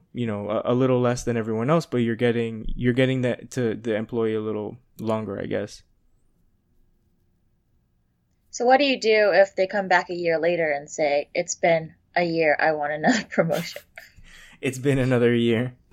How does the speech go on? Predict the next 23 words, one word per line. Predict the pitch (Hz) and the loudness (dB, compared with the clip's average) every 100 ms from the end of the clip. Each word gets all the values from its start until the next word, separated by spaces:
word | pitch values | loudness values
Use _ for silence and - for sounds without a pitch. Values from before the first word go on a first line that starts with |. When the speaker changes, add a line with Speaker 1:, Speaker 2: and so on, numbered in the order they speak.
| - - - - - - - - | -20 -16 -6 -4 -4 -12 -18 -4
Speaker 1:
Well, | - 151 | 4 4
you | 147 170 | 4 6
know, | 165 185 - | 6 6 6
I | 143 | 2
think | - 196 - - | 2 -2 -4 -2
in, | 160 143 | 2 2
in | 139 143 | 2 0
an | 143 143 | 2 2
organization | 143 151 151 131 139 131 165 | 4 4 4 8 6 6 6
where | 143 131 | 8 8
there's | 127 127 120 | 8 4 2
a | |
clear | 117 - 135 131 | -2 0 2 2
pipeline, | 131 123 117 135 143 147 165 170 | 0 -2 -2 -2 -4 -4 -4 -6
like, | 120 120 | -4 -2
a | 123 | -4
clear | - 135 | -2 -2
promotion | 127 131 123 120 131 127 | -2 -2 -2 -2 -4 -8
pipeline, | 123 127 123 147 165 170 - - - - | -6 -6 -4 -4 -2 -4 -8 -18 -20 -8
that, | 117 123 120 113 | 0 2 2 0
that | 127 139 | 2 2
doesn't | 143 143 | 0 -4
ha-, | 135 | -6